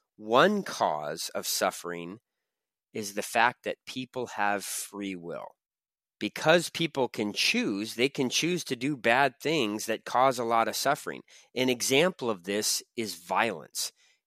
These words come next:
People can choose of their own free will to do violence against other people. Now, where does God fit into this? What does the Bible say?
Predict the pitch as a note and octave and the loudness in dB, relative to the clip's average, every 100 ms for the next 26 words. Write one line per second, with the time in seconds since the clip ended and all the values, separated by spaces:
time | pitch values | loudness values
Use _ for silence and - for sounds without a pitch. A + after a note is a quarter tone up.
0 | _ - F3+ G3 F#3+ - C3+ A2+ A2 - | _ -4 -2 -2 -4 -2 0 0 0 0
1 | - G#3 D#3+ F#2 G2+ A2+ G#2 G#2 G#2+ B2 | 0 2 0 0 -2 -2 0 0 2 2
2 | C3+ - C3+ A#2+ B2+ A#2+ G2+ F#2+ - - | 0 -2 -2 0 4 4 4 0 -8 -20
3 | _ - G2 B2 C#3+ A2+ G#2+ A#2+ A#2 F2 | _ -8 -2 0 0 2 6 8 6 0
4 | E2 - - _ - G2 G#2+ G#2 - G#2 | -4 -4 -4 _ -8 -2 -2 -2 -2 -4
5 | G2 F#2 - G2 - - _ _ _ _ | -4 -8 -8 -12 -12 -20 _ _ _ _
6 | _ _ _ _ _ _ _ _ C3 A2+ | _ _ _ _ _ _ _ _ 2 4
7 | F2+ _ - C#3 E3 B2 - G#2 C3 D3+ | 2 _ 0 4 4 2 2 6 6 4
8 | - D3+ D#3 D3 C#3+ D#3 - C3 B2 A2 | 0 -2 -2 -4 -4 -2 0 0 2 0
9 | F#2 A2+ C3+ D3 - D3+ D#3 | 2 2 2 0 2 2 0